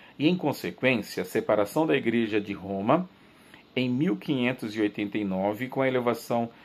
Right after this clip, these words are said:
do metropolita de Moscou à dignidade de patriarca,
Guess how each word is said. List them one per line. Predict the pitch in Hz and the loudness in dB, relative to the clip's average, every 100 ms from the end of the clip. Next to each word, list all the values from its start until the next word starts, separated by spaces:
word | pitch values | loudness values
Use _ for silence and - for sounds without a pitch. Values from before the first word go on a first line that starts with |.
| - - | -20 -8
do | 107 | -4
metropolita | 107 117 139 - 123 - 107 98 110 113 - 156 - | 0 0 0 0 -2 0 0 0 -2 0 4 4 2
de | 101 139 | -4 -2
Moscou | 196 165 151 - 127 135 | 0 0 -2 -2 2 2
à | - 127 139 | 6 6 4
dignidade | 131 131 131 117 98 98 104 104 | 0 -6 -4 0 2 2 0 -4
de | 110 | -2
patriarca, | - 113 117 98 98 101 147 175 | 0 2 2 4 2 2 0 0